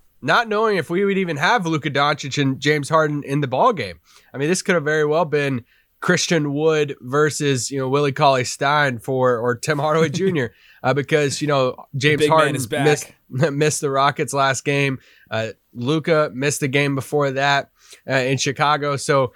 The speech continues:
Speaker 1: you know, throughout the day, we're getting these injury updates that Luka was probable, you know, the quad injury, which he did talk about post-game after the Rockets game and said that, you know, it wasn't a serious injury. He did have to ice it and stuff. So,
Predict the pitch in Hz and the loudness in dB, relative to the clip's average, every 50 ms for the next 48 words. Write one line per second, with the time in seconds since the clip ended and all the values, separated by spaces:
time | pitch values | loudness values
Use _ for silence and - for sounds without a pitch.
0 | - _ _ _ _ _ - 175 170 156 139 - 160 170 175 170 165 - 160 135 | -16 _ _ _ _ _ -2 0 0 0 0 0 2 2 2 2 2 -2 -4 -2
1 | 143 151 175 175 165 151 147 135 151 147 135 135 131 123 135 156 165 143 147 143 | 0 2 2 2 2 0 0 0 0 0 0 -2 -2 0 0 0 0 0 0 2
2 | 143 139 135 113 - 139 135 135 131 123 - - 131 123 113 123 143 151 143 - | 2 2 0 0 0 0 0 0 0 -2 0 0 0 0 0 -2 -2 -2 0 2
3 | 160 147 135 127 - - - - 190 190 190 185 190 185 165 180 180 175 175 170 | 2 2 2 0 -2 -4 0 2 2 4 4 0 -2 -4 -4 -4 -2 0 0 0
4 | 165 160 143 139 135 123 123 123 - - - 175 175 180 180 180 175 170 170 170 | 0 0 -2 -2 -2 -2 -4 -4 -6 -8 -4 -2 0 2 2 0 0 -2 -4 -6
5 | 160 143 180 175 165 147 135 - - 151 135 131 165 196 175 190 175 165 180 - | -2 0 0 0 2 0 0 0 0 -2 0 0 0 0 2 4 4 4 2 0
6 | 185 170 175 170 160 127 - 156 165 165 165 - - 185 170 165 156 151 147 151 | -2 0 0 0 0 -2 -2 0 0 0 0 -2 -2 0 0 0 2 0 0 0
7 | - 165 156 147 147 147 147 156 - 165 143 - - 156 151 143 135 120 - 156 | 0 -2 -2 0 2 2 2 2 0 -2 -8 -4 -2 0 0 0 -2 -2 0 0
8 | 156 156 147 147 143 - - _ _ _ _ - 143 147 143 139 127 120 120 101 | 0 2 2 0 0 -2 -4 _ _ _ _ -4 0 2 2 4 4 2 0 2
9 | 135 156 165 170 170 160 - - - 165 165 170 165 - 165 160 160 160 147 156 | 2 4 4 4 2 0 0 0 0 2 2 2 0 0 -2 -2 -2 0 -2 -2
10 | 139 127 113 135 143 147 139 139 147 135 - 123 104 120 135 147 147 - - 151 | -2 0 2 2 2 2 4 2 0 0 -2 -4 0 2 2 2 2 0 -2 -6
11 | 131 127 - - 147 143 139 131 - - 143 131 120 | -6 -8 -4 0 0 0 0 0 -2 -2 -2 -2 -2